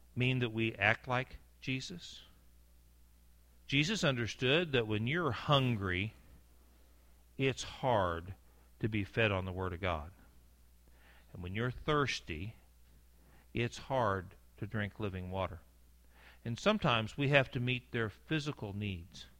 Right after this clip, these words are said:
before we can meet their spiritual needs. We can also fall into the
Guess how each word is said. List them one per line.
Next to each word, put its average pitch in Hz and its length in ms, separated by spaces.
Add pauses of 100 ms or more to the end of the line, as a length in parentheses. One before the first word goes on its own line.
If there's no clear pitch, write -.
(640)
before 120 380
we 123 100
can 113 200
meet 110 180 (100)
their 104 300 (320)
spiritual 107 800
needs. 80 460 (1300)
We 160 80
can 180 140
also 214 340
fall 165 380
into 151 340
the 120 240